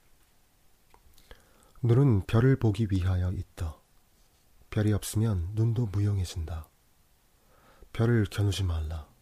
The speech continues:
별을 쏘지 말라. 그가 눈을 감으면 내 눈도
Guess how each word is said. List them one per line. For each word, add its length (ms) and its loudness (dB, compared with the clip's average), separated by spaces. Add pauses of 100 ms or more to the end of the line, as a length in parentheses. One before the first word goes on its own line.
(140)
별을 420 -2 (140)
쏘지 380 -4
말라. 400 -4 (560)
그가 260 4
눈을 240 4
감으면 600 0 (180)
내 240 2
눈도 500 0